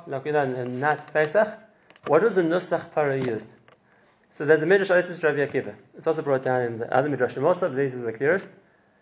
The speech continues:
And the midrash says like this: Paro heri miskoyle. Paro shouted at the top of his voice, and Hashem made a nace that his voice could be heard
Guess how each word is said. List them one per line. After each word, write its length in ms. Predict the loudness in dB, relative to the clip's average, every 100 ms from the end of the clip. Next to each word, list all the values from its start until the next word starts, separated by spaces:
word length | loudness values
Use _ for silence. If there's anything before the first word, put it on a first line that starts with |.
| -10
And 120 | -2
the 40 | 2
midrash 240 | 2 2
says 160 | 2 4
like 160 | 4
this: 280 | 2 0 -2 -20 _ _ _ _ _ 6
Paro 300 | 8 8 4
heri 380 | 2 2 4
miskoyle. 540 | 2 -2 2 2 2 -4 -10 _ _ _
Paro 220 | 6 6
shouted 320 | 6 6 6 4
at 80 |
the 80 | 0
top 80 | 0
of 100 | -2
his 100 | 0
voice, 260 | 2 2 0
and 100 | -2
Hashem 240 | 0 2
made 140 | 4
a 80 | 4
nace 300 | 4 4 2
that 140 | 0 0
his 160 | -2
voice 280 | 4 4 4
could 160 | -2 -4
be 100 | 4
heard 280 | 6 4